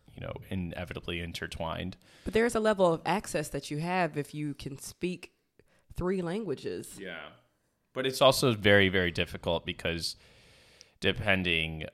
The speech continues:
Speaker 1: on what context you're in, if you're speaking with an accent, that might open you up for, you know, um, uh, oppression or being
Speaker 2: Yeah.
Speaker 1: made fun of.
Speaker 2: Which is so fucked up. Like, that's why I don't give a fuck when people are like, "Sorry, my English isn't that well." I'm like, "Yo, English,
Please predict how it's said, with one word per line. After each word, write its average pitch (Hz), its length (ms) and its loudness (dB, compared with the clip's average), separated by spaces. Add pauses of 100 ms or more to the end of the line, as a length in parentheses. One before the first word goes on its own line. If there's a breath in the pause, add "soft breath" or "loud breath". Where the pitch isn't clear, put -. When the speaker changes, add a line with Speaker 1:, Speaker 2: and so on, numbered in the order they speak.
Speaker 1:
on 82 560 -2
what 90 160 -4
context 85 540 -2
you're 85 140 2
in, 85 440 4
if - 160 -8
you're 85 260 -4
speaking 95 440 -2
with 82 180 -6
an 92 120 -6
accent, 95 760 2 (200)
that 87 180 -2
might 85 240 -4
open 87 360 -4
you 80 180 -8
up 78 260 -4
for, 78 440 -6 (100)
you 95 100 -10
know, 78 300 -8 (200)
um, 78 420 -6 (1200 soft breath)
uh, - 120 -4 (140)
oppression 85 680 -2
or 80 120 -6
being 80 260 -4
Speaker 2:
Yeah. 139 160 -2 (160)
Speaker 1:
made 87 200 0
fun 78 220 -2
of. 78 220 -6
Speaker 2:
Which 254 160 4
is 302 100 0
so 330 320 -2
fucked - 420 -2
up. 143 280 0
Like, 160 100 2
that's - 200 4
why 453 140 6
I 175 60 10
don't 196 140 6
give 156 160 2
a 143 80 -2
fuck - 560 -2
when 143 100 -2
people 151 260 -4
are 135 60 0
like, 135 220 -4
"Sorry, 196 320 -2
my 180 120 -4
English 175 300 -6
isn't 160 200 -8
that 147 120 -2
well." 151 220 0
I'm 202 80 -2
like, 170 200 2
"Yo, 254 140 8
English, 370 400 6